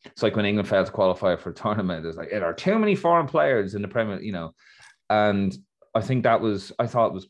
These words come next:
a great idea. It was in the first match of Golden Goal was Ireland-Holland at, uh, the playoff in ninety-five. It was the first major game of Golden Goal at Anfield,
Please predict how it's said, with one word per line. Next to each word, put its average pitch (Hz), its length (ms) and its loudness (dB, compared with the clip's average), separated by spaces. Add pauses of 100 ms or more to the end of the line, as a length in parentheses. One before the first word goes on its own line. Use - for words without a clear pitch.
(380)
a 98 40 -16
great 110 240 -2
idea. 110 360 0
It - 80 -6
was 123 140 -8
in 131 80 -4
the 131 60 -4
first 190 320 0
match 180 180 -2
of - 80 -16
Golden 160 300 -4
Goal 143 360 -2
was 98 200 -6 (100)
Ireland-Holland 110 1300 -6 (520)
at, 92 400 -4
uh, 95 140 4
the 87 100 -4
playoff 101 340 2
in 101 60 -6
ninety-five. 95 300 -4
It - 20 -4
was - 80 -12
the 98 60 -16
first 107 280 -4
major 101 440 -4
game 98 260 -4
of 92 80 -8
Golden 90 300 -2
Goal 90 360 -2 (880)
at 95 100 -2
Anfield, 95 540 -6